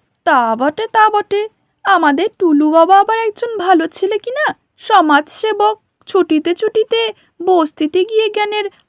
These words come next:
আলো বিতরণ করে আসেন। সমুর বাবার এখন কোর্টে অসম্ভব কাজ,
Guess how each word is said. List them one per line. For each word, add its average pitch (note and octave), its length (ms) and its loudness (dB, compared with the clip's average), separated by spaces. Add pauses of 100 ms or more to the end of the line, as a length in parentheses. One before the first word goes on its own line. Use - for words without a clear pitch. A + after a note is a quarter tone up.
আলো C#4+ 340 0
বিতরণ F#4+ 440 -2
করে G4+ 220 0
আসেন। F#4 580 0 (760)
সমুর A4+ 540 -2
বাবার A4+ 420 0 (200)
এখন F4 300 -4
কোর্টে E4+ 500 -2
অসম্ভব F4 580 -4
কাজ, D4+ 520 0